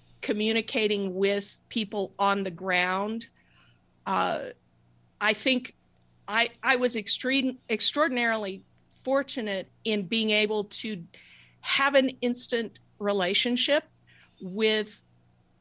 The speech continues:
really outstanding artisans, and I had the,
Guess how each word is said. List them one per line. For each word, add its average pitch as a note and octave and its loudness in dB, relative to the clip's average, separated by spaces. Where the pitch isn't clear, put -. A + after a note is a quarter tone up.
really B3 -2
outstanding G#3+ -2
artisans, G#3 -2
and G3+ 0
I F#3+ -2
had G#3 -2
the, F3+ -2